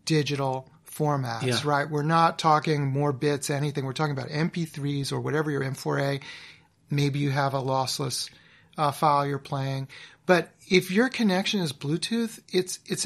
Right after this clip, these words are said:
Speaker 1: adding another level of lossy compression. You're, you're losing information.
Speaker 2: I think it was Alan Ra-, Ravenstein, who I had on the show, who was discussing the, um, just the complete ubiquity of music now. And, and not, I'm, I'm not even just talking about, like, you know, being able to walk down the street, but, you know, like,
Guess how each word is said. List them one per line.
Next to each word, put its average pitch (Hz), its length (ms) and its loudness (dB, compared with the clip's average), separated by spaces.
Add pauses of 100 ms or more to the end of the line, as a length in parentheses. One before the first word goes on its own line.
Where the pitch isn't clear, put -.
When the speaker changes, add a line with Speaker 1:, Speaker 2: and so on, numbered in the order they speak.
(140)
Speaker 1:
adding 208 400 2
another 156 520 0
level 151 320 -2
of 127 120 -8
lossy 131 340 -6
compression. 147 400 -8
You're, 131 260 -6
you're 143 140 -6
losing 160 480 0
information. 127 840 -10
Speaker 2:
I 156 120 2
think 208 260 -2
it 196 100 2
was - 520 4 (100)
Alan 117 260 2
Ra-, 107 220 4 (100)
Ravenstein, 104 880 -6
who 104 160 -6
I 92 60 -10
had 101 140 -2
on 101 100 -4
the 98 80 -6
show, 95 340 -2
who 104 180 -8
was 98 200 -8
discussing 95 720 -4
the, 95 600 -12
um, 92 640 -12 (720)
just - 240 2
the - 60 -8
complete 113 480 -2
ubiquity 104 640 -4
of 98 80 -12
music 98 360 -8
now. 127 480 -8
And, 139 220 2
and 147 160 4
not, 151 180 6
I'm, 139 160 0
I'm 131 180 2
not 139 180 2
even 117 160 -2
just - 240 -12
talking 101 340 -6
about, 98 300 -8
like, 90 280 -12
you 104 60 -12
know, 95 100 -12
being 98 160 -10
able 98 100 -10
to - 40 -12
walk 95 140 -14
down 92 100 -14
the 85 60 -16
street, 95 320 -12
but, 95 200 -12
you 107 120 -12
know, 92 120 -14
like, 95 200 -14